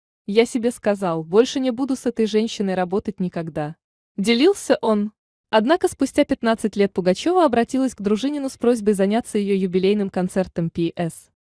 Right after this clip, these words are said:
И тот неожиданно согласился. Впрочем, вскоре пожалел о своём решении.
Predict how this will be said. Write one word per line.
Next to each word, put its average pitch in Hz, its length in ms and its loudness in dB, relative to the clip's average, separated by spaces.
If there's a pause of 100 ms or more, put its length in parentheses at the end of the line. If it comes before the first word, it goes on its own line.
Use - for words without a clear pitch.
(100)
И 240 100 0
тот 370 180 2
неожиданно 285 540 2
согласился. 202 880 -4 (380)
Впрочем, 359 480 2
вскоре 320 400 2
пожалел 208 420 4
о 262 60 0
своём 196 400 0
решении. 160 640 -4